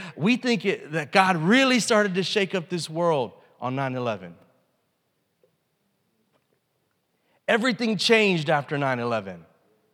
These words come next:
Nothing was the same after nine eleven. I believe that the Lord allowed that to happen to wake his people up, to speak to us. We've seen it not just through things like nine eleven, but through things like covid.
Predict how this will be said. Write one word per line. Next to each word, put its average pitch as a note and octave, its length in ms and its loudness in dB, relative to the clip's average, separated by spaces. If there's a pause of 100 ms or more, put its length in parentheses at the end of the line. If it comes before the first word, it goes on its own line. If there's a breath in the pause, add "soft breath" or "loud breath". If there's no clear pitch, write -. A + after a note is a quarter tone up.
(640)
Nothing A#3+ 520 2
was G3 180 2
the G3 100 -2
same F#3+ 460 0
after C#3+ 320 -2
nine B2+ 260 -2
eleven. G#2+ 400 -8 (1800)
I F#3+ 120 -2
believe A3 260 0
that G3+ 160 -2
the G3 60 -4
Lord G3+ 260 2
allowed A3+ 560 4
that A#3+ 220 -2
to G#3+ 80 -2
happen F3 580 -4 (360)
to G3 120 0
wake F3 480 2
his E3 400 -2
people G3 380 -4
up, F#3 300 -2 (1400)
to F#3+ 120 -4
speak - 760 -2
to F#3+ 180 4
us. E3 240 4 (280 loud breath)
We've E3+ 200 -2
seen A3 260 -2
it F#3 120 -4
not F#3+ 220 -4
just F#3+ 240 -12
through D#3 140 -10
things C#3+ 300 -10
like A#2+ 160 -6
nine A#2+ 260 -10
eleven, C3+ 400 -8
but B2 220 -14
through C3+ 160 -12
things C#3+ 280 -12
like C3+ 200 -14
covid. G2 440 -10